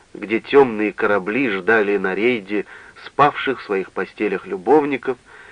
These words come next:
и все это могло никогда не повториться вновь. А кто такие мама и папа Конфетьери? Это Луиджи и Паула Беламонте,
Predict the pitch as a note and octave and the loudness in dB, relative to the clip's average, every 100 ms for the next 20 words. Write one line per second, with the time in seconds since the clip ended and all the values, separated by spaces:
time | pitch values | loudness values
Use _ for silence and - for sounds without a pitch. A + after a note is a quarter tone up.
0 | - - D#3 - A3+ A3 - E3+ E3 - | -16 -2 -2 2 8 8 8 4 4 2
1 | - - - G#2 G#2 G#2 C#3+ C#3+ A#2+ G#2 | -10 -18 -2 2 4 6 8 8 6 0
2 | A2+ - F#2 F#2+ C3+ F3+ C#3 - - G2 | -2 0 -2 4 4 4 2 -4 -2 -4
3 | F#2+ F#2+ - G#2 G2 - G2+ F#2+ G2 - | -4 -8 -6 -4 -4 -8 -14 -14 -14 -16
4 | - _ _ _ _ _ _ _ _ _ | -20 _ _ _ _ _ _ _ _ _
5 | _ _ _ _ _ _ _ _ _ _ | _ _ _ _ _ _ _ _ _ _
6 | _ _ _ - - D3+ D3 - C#3 F#2 | _ _ _ -4 4 6 6 4 -2 -2
7 | - - - A2 A#2 A#2 A2 G#2+ A#2 A2+ | -4 -14 -14 2 6 6 6 2 4 2
8 | - A2+ - - - - G#2+ A2+ - A2 | 2 0 -2 -14 -8 -4 -2 -4 -6 0
9 | G2+ - - _ - - - _ _ _ | 0 -2 -12 _ -20 -20 -20 _ _ _
10 | _ _ _ _ _ - A#2 A#2 - A#2+ | _ _ _ _ _ 0 4 4 6 8
11 | A2 - - - A2 B2 D3+ C3 A#2 C3+ | 6 4 -8 -4 4 4 4 2 0 2
12 | A#2+ - A#2 C#3 C#3 C3 B2 - - - | 2 4 6 6 6 6 6 2 -20 -12
13 | G#2+ A2 A2 F#3 D#3+ - G#2+ | 2 4 6 6 6 2 -4